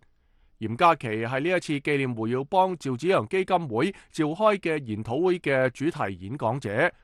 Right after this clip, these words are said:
佢話佢同六四學生領袖王丹、海外民運領袖王軍濤、律師兼基金會嘅負責人李進進起草咗第二次新文化運動宣言。呢份宣言話，二零一八年二月，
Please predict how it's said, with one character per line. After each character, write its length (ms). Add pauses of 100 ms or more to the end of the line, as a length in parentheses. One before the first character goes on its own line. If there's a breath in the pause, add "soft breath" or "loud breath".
(140)
佢 160
話 220 (180 loud breath)
佢 200
同 260
六 80
四 180
學 140
生 180
領 140
袖 100
王 240
丹、 240 (220 soft breath)
海 140
外 300
民 100
運 380
領 200
袖 160
王 400
軍 240
濤、 340 (220 soft breath)
律 100
師 340
兼 380
基 100
金 240
會 160
嘅 140
負 240
責 200
人 200
李 100
進 200
進 220 (220 soft breath)
起 120
草 100
咗 260 (140)
第 60 (100)
二 60
次 160
新 200
文 160
化 160
運 180
動 140
宣 200
言。 120 (480)
呢 120
份 120
宣 160
言 160
話， 180
二 60
零 280
一 120
八 120
年 160
二 100
月， 220